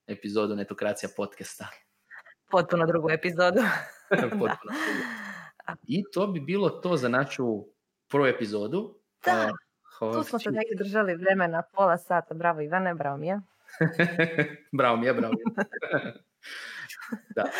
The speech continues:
Speaker 1: hvala vam puno na slušanju prve epizode Net-, Netokracija podcasta. Uh, kao što im ja spomenula na početku, možete se pretplatiti Netokracija podcast na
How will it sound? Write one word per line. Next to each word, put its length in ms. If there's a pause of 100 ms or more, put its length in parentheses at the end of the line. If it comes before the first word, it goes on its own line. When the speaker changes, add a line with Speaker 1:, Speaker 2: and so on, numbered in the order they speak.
Speaker 1:
hvala 180
vam 140 (180)
puno 200
na 100
slušanju 420
prve 140
epizode 240
Net-, 260
Netokracija 580
podcasta. 840 (200)
Uh, 80
kao 120
što 120
im 60
ja 60
spomenula 300
na 60
početku, 460
možete 640
se 200
pretplatiti 340
Netokracija 540
podcast 360
na 180